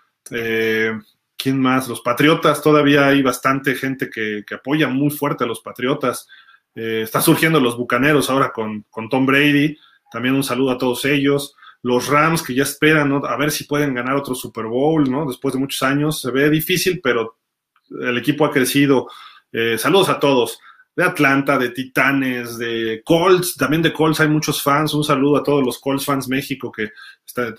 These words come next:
siempre hay mucha gente que se conecta también con nosotros. Eh,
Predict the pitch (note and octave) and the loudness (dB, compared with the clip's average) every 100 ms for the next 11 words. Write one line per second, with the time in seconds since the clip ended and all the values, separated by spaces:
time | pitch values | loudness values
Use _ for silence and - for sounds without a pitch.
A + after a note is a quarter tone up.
0 | - C3+ C3 C3+ B2 C3+ C3+ C3+ C3+ C3 | -8 -4 0 2 2 2 2 -2 0 -2
1 | B2+ B2+ - A2 A2+ A#2+ B2+ B2+ A2+ B2 | -2 -4 -6 -6 -4 -4 -4 -4 -4 -4
2 | B2 A2 G#2+ C3 C3 C#3 C#3 - - - | -4 -4 -2 -2 0 0 0 -6 -20 -20
3 | - _ A#2 A2+ A2 A2 A2 A2 | -20 _ -2 0 2 0 0 -2